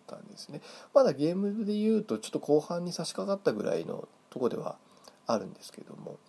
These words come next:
まあ、あの、そういう、まあ、キャラクターの心情の変化とかですね、その感情の変化とか、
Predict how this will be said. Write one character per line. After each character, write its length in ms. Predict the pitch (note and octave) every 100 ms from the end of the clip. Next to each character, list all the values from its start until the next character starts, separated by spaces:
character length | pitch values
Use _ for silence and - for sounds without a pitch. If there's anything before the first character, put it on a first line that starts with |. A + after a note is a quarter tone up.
| - - - - - -
ま 120 | F3
あ、 60 | D#3+
あ 40 |
の、 180 | D#3 D3+
そ 220 | C#3+ F3+
う 40 | F3+
い 200 | F#3 F3+
う、 800 | F3 F3 E3+ D#3+ C3 - - -
ま 100 | D#3
あ、 20 |
キ 100 | -
ャ 40 |
ラ 80 | C#3+
ク 100 | C#3+
タ 180 | - C#3+
ー 20 |
の 100 | D3
心 300 | C#3+ C#3+ C#3
情 160 | C#3 C#3+
の 100 | C#3+
変 220 | C#3+ D3+
化 100 | -
と 120 | -
か 120 | - -
で 160 | -
す 140 | - -
ね、 300 | D2+ G2 F#2+ - -
そ 100 | -
の 60 | G#2+
感 200 | G#2 G2
情 100 | G2+
の 60 |
変 160 | G2 A#2+
化 100 | A#2
と 120 | -
か、 280 | D3+ - E2+